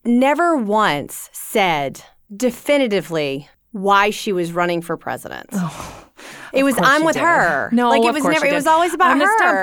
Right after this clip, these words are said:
Speaker 1: It
Speaker 2: no, she was
Speaker 1: wasn't
Speaker 2: about education and healthcare. I mean, we're not gonna talk about, we can use a different example, but all the examples that Michelle Obama was talking about were politically
Speaker 1: No, but this is
Speaker 2: inclined.
Speaker 1: actually, this
Speaker 2: Yeah.
Speaker 1: is actually a perfect example, because Hillary Clinton,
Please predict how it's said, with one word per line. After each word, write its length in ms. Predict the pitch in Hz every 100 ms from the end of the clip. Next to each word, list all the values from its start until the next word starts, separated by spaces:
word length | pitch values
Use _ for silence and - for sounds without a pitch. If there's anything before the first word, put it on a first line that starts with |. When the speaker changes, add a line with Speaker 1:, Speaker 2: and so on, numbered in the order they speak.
| 311
Speaker 1:
It 20 |
Speaker 2:
no, 40 |
she 280 | 311 302 294
was 60 | 311
Speaker 1:
wasn't 80 | 285
Speaker 2:
about 200 | 262 226
education 580 | 254 277 240 262 254 233
and 120 | 202
healthcare. 420 | 185 190 - 185
I 60 | 233
mean, 180 | 269
we're 60 | 269
not 160 | 311 320
gonna 160 | 285
talk 180 | 262 226
about, 300 | 196 170 165
we 220 | 202 254
can 120 | 269 254
use 140 | 226
a 60 | 208
different 240 | 196 175
example, 340 | 156 160 165
but 180 | 180 233
all 180 | 220 240
the 120 | 233
examples 560 | 226 196 247 254 247 220 - - - -
that 160 | - 180
Michelle 320 | 185 220 196
Obama 180 | 180 320
was 100 | 262
talking 160 | 214 190
about 200 | 175 170
were 140 | 175
politically 340 | 175 - 196 202
Speaker 1:
No, 120 | 320
but 160 | 285 392
this 120 | 440
is 40 |
Speaker 2:
inclined. 140 | 415 339
Speaker 1:
actually, 320 | 320 - 277
this 180 | 214 294
Speaker 2:
Yeah. 60 |
Speaker 1:
is 60 | 302
actually 300 | 277 262 262
a 100 | 202
perfect 460 | 190 - 220 202 175
example, 640 | 156 147 131 - 92 170 _
because 560 | 226 226 240 208 165 170 - -
Hillary 360 | 269 311 320
Clinton, 560 | 269 - 247 - 143 160